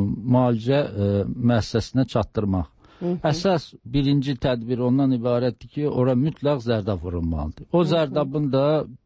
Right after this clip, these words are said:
Speaker 1: bir sutkaya qədər, ə, vaxtı var.
Speaker 2: İyirmi dörd saat.
Speaker 1: İyirmi dörd saat, bəli.
Speaker 2: Bakılılar,
Speaker 1: İyirmi,
Speaker 2: eşidin, iyirmi dörd saatın içində siz
Speaker 1: O ilə
Speaker 2: zərdab
Speaker 1: bərabər
Speaker 2: vurulmalısınız.
Speaker 1: bu eşitdiyimiz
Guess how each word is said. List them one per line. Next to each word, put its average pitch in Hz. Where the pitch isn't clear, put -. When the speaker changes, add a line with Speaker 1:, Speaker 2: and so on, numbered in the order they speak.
Speaker 1:
bir 175
sutkaya 139
qədər, 131
ə, 98
vaxtı 107
var. -
Speaker 2:
İyirmi 269
dörd 285
saat. 147
Speaker 1:
İyirmi 170
dörd 196
saat, 160
bəli. 120
Speaker 2:
Bakılılar, 185
Speaker 1:
İyirmi, 196
Speaker 2:
eşidin, 180
iyirmi 233
dörd 277
saatın 202
içində 196
siz 214
Speaker 1:
O 202
ilə 220
Speaker 2:
zərdab 185
Speaker 1:
bərabər 131
Speaker 2:
vurulmalısınız. -
Speaker 1:
bu 170
eşitdiyimiz 175